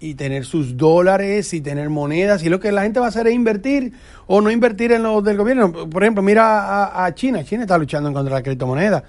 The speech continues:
no va a poder, ellos van a lanzar su propia criptomoneda porque no van a poder, es descentralizado.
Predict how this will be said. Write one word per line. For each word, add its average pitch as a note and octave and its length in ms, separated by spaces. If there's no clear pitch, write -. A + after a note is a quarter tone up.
no D#3+ 120
va D#3 60
a D3 80
poder, E3+ 400
ellos D3+ 160
van E3+ 80
a E3 60
lanzar D3+ 280
su E3 120
propia D3 240
criptomoneda C#3+ 480
porque C3 180
no C3+ 180
van D#3+ 140
a D3+ 80
poder, D#3 240
es C3 220
descentralizado. D3+ 800